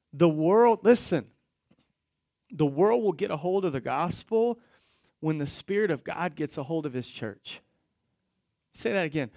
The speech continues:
The world will get a hold of the gospel when the Spirit of God gets a hold of His church. Saw this story of, of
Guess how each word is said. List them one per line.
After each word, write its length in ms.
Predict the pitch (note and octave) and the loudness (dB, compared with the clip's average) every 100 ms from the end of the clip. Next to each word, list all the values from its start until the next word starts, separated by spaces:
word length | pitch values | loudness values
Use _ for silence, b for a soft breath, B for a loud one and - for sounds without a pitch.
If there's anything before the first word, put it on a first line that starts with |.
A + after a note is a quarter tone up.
| b - | b -2
The 100 | E3+ | -2
world 480 | D#3 D#3 F#3+ A#3 F#3+ | 0 0 0 0 -2
will 240 | F3+ F3 b _ | -2 -2 b _
get 200 | C#3+ G3 | 2 2
a 100 | D#3 | 2
hold 380 | C#3+ F3+ F#3 G3+ | -6 -2 0 0
of 160 | E3+ C#3 | -2 0
the 80 | |
gospel 840 | C#3 A#2+ C#3+ E3+ - - A#3 B3 B3 b b | -2 -2 -4 -6 -8 -2 2 2 0 b b
when 160 | F3 | -2
the 100 | E3 | -2
Spirit 500 | D3 - - G#3 A3+ | -4 -8 -4 2 2
of 200 | F3+ C3+ | 0 -6
God 380 | D3 D3+ F#3 F3 | -6 -4 -4 -2
gets 220 | E3 D#3 | -2 -2
a 100 | C#3 | -8
hold 480 | B2+ E3 F3 F3+ E3 | -10 -2 0 0 -2
of 160 | C#3+ C3 | -6 -6
His 180 | C3 | -8
church. 580 | - - A#2+ - - - _ _ _ _ _ _ _ _ _ _ _ _ _ _ _ _ _ _ _ _ _ _ _ _ _ _ _ _ _ _ _ _ - | -8 -6 -6 -6 -14 -14 _ _ _ _ _ _ _ _ _ _ _ _ _ _ _ _ _ _ _ _ _ _ _ _ _ _ _ _ _ _ _ _ -4
Saw 180 | F3 | 2
this 180 | E3 D3+ | 2 2
story 560 | - E3+ E3 D#3 C#3+ C#3 | 2 4 6 6 4 0
of, 320 | C#3 C3+ - | 0 -2 -4
of 340 | - C#3 C3 | -2 0 0